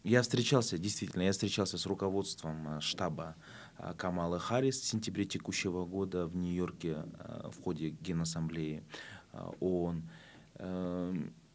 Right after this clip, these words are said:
встречался с коллегами из Республиканской партии, также я, э, в Вермонте.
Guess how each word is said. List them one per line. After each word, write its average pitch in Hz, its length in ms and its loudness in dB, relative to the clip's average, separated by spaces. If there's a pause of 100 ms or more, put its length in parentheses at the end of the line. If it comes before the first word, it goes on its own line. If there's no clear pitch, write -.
(100)
встречался 120 420 2
с 113 60 0
коллегами 113 400 6
из 107 100 6
Республиканской 120 680 2
партии, 82 440 -4
также 82 380 -4
я, 80 260 -4 (300)
э, 76 880 -6
в 82 80 -4
Вермонте. 104 600 0